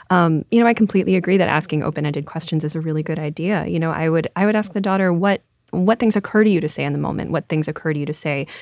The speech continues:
afterward?" You know, we all have those moments when we're so mad and, you know, hours go by and then we think of the absolutely perfect thing we could have said in that moment. You know, what are those things that come to mind? And, you know, why don't you say them in the moment? Um,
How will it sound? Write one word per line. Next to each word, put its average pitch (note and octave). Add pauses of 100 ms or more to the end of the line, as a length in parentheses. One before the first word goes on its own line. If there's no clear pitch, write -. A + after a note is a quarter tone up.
(120)
afterward?" G3
You F3+
know, D3+
we E3
all D#3
have D#3
those C3+
moments E3
when C#3+
we're - (420)
so F#3+
mad D#3+
and, C#3+
you -
know, D3+
hours F3
go E3+
by D#3
and D3+
then D3+
we D#3
think -
of -
the - (140)
absolutely D#3+
perfect D#3
thing D3+
we D3
could D3+
have C#3+
said D3
in D3
that D3
moment. D3+
You E3
know, D3+
what F3
are G3
those F3
things D3+
that -
come D3
to D#3
mind? D3
And, D3+ (460)
you F3+
know, E3+
why D#3
don't A#3
you G#3+
say E3
them D#3
in D3+
the D3
moment? C#3+ (160)
Um, D3